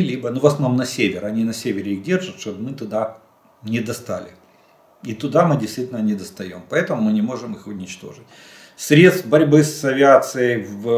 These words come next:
м, они не под-, не подходят близко к границе. Пуски ракет осуществляются из глубины территории, э, Р Ф, поэтому достать их нам нечем. Что касается «Искандеров», дело в том, что, э, в качестве, э, альтернативного примера я приведу вам,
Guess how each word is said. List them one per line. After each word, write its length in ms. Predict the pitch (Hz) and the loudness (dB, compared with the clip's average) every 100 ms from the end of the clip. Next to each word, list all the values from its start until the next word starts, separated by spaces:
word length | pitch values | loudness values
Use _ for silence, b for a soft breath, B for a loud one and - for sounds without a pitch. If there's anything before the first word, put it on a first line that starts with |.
| 117 113 | 6 4
м, 260 | 113 107 107 107 104 | 4 0 0 0 0
они 300 | 127 139 175 | 4 8 8
не 120 | 151 135 | 8 4
под-, 200 | 143 143 | 2 2
не 120 | 147 | 4
подходят 500 | 147 - 127 113 104 | 2 0 -2 -2 -2
близко 380 | 110 113 - 104 | -6 -8 -8 -10
к 60 | |
границе. 520 | 95 107 95 87 - 101 | -6 -6 -4 -6 -10 -12
Пуски 380 | - 123 - | -8 -8 -4
ракет 320 | 101 101 107 98 | -4 -4 -8 -10
осуществляются 880 | - 104 - - 107 104 - 98 - B B - | -14 -16 -16 -6 -4 -4 -6 -12 -14 B B -14
из 140 | 98 | -8
глубины 420 | 110 110 104 101 92 | -2 0 4 4 2
территории, 440 | 107 107 127 127 139 | -4 -10 -12 -14 -12
э, 600 | 139 131 113 123 123 135 | -10 -10 -10 -6 -6 -6
Р 60 | 135 | -4
Ф, 400 | 131 - 127 123 B B _ | -4 -4 -12 -14 B B _
поэтому 380 | 127 151 156 123 | 0 0 0 -4
достать 420 | 110 - 135 - | -4 -4 -6 -6
их 140 | 113 104 | -10 -10
нам 260 | 104 107 - | -10 -10 -6
нечем. 480 | 104 92 - - - B B B - | -2 -2 -4 -14 -16 B B B -4
Что 240 | - 190 | 4 6
касается 480 | 202 202 196 190 175 | 8 6 4 4 -4
«Искандеров», 680 | - 165 147 120 90 90 - | -4 -4 0 2 4 2 -4
дело 340 | 117 120 160 165 | -6 2 4 4
в 80 | |
том, 200 | - 190 | 4 2
что, 760 | 185 - 156 151 - 131 127 123 | 2 -2 2 2 4 6 8 8
э, 20 | - | 6
в 40 | |
качестве, 540 | 120 165 - - 147 143 | 2 2 -2 2 6 6
э, 320 | 131 127 127 | 6 6 6
альтернативного 840 | 127 143 143 147 160 156 143 135 117 | 4 -2 -2 -4 -4 0 0 0 -4
примера 440 | - 147 175 165 | -6 -2 0 2
я 160 | 120 127 | 2 0
приведу 500 | 120 113 127 147 135 | -2 -6 -4 0 2
вам, 220 | 123 | 0